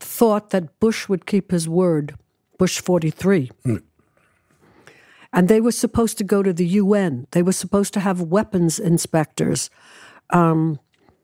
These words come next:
Speaker 1: make sure that there was, you know, nothing there. That, that wasn't done. We had weapons inspectors, 'cause I used to talk to Scott Ritter, who was a weapons inspector there for seven years, and he said, "There are no weapons left.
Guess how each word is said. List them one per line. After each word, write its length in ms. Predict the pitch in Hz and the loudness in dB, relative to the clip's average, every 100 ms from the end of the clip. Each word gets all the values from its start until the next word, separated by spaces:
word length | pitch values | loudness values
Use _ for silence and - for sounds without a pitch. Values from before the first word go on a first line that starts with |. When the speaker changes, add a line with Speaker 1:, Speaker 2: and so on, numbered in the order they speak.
| _ _ _ - | _ _ _ 0
Speaker 1:
make 220 | 185 185 | 2 2
sure 340 | - 214 196 | -2 0 0
that 220 | 175 170 - | 0 -2 0
there 120 | 170 | 0
was, 340 | 165 151 - 196 _ | 2 -2 -6 -14 _
you 140 | 165 | 0
know, 160 | 156 151 | 2 2
nothing 420 | 151 165 - 151 | 2 0 0 0
there. 260 | 160 156 185 | 2 0 0
That, 240 | 190 254 | -2 0
that 160 | 214 220 | 0 2
wasn't 380 | 240 240 226 214 | 0 2 0 0
done. 360 | 254 220 127 - _ _ _ _ | 0 0 -4 -10 _ _ _ _
We 200 | 240 339 | 2 2
had 280 | 294 330 233 | 2 -2 0
weapons 380 | 196 190 175 160 | -2 -2 -2 -2
inspectors, 500 | 151 - 170 156 - | -4 -4 -2 -2 0
'cause 180 | 170 | 0
I 80 | 190 | 2
used 220 | 220 202 | 0 0
to 60 | 190 | -4
talk 340 | - 214 208 - | -2 -2 -2 -2
to 200 | 175 156 | -2 -2
Scott 360 | - 190 185 | -2 -2 -2
Ritter, 300 | 190 196 165 - - - - - - | 0 0 0 -4 -16 -20 -20 -20 -18
who 100 | - | -2
was 180 | 196 185 | 0 2
a 60 | 180 | 0
weapons 420 | 190 202 202 165 | 0 0 0 0
inspector 500 | 165 - 185 - 175 | -2 0 0 0 0
there 160 | 170 165 | 2 0
for 140 | - | -2
seven 500 | - - 208 196 190 | -4 0 0 2 2
years, 400 | 190 208 160 147 | 2 2 0 -2
and 140 | 180 185 | 0 2
he 60 | |
said, 280 | 180 196 180 | 2 0 0
"There 180 | 202 185 180 | 0 0 0
are 220 | 208 254 | 0 2
no 440 | 240 202 160 147 _ _ - | 0 0 -2 -4 _ _ -2
weapons 580 | 175 - 151 139 - - _ _ - | 0 2 0 0 -2 -10 _ _ -2
left. 420 | 165 151 131 - | 0 2 -2 -10